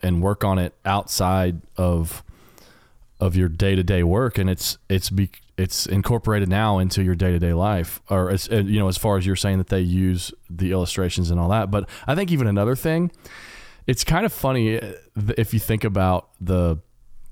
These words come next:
the cycle of a creative, um, career, is everybody starts off, they're drawing, they wanna, they wanna go do something, and they find out, "Oh, you can't really make any money just drawing pictures."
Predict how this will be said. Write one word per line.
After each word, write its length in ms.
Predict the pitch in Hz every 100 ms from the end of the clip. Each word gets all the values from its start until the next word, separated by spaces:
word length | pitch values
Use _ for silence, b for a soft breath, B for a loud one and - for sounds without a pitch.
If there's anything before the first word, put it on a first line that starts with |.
| - - -
the 140 | 104 117
cycle 640 | - - 101 101 117 110
of 160 | 104 95
a 60 |
creative, 880 | - 110 98 95 95 98 87 - - _ _ _ 92
um, 340 | 82 69 - - - _ _ - - - -
career, 580 | - 117 92 92 139 170 B B B B
is 160 | 120 110
everybody 340 | 120 131 135
starts 400 | 113 - 113 -
off, 220 | 107 104
they're 140 | 95 90
drawing, 720 | 85 98 101 98 98 95 90 - - - - - - -
they 280 | 98 101 98
wanna, 300 | 92 107 101 -
they 140 | 98
wanna 240 | 98 107 95
go 160 | 101
do 160 | 92 101
something, 340 | - 101 95
and 80 | 92
they 120 | 90
find 280 | 85 95 90
out, 160 | 87 85
"Oh, 140 | 143 101
you 100 | 113
can't 260 | 117 117
really 180 | 95 87
make 340 | 85 85 - -
any 180 | 90 87
money 300 | 90 90 80
just 320 | - 90 -
drawing 380 | 87 98 95 85
pictures." 520 | - - 107 135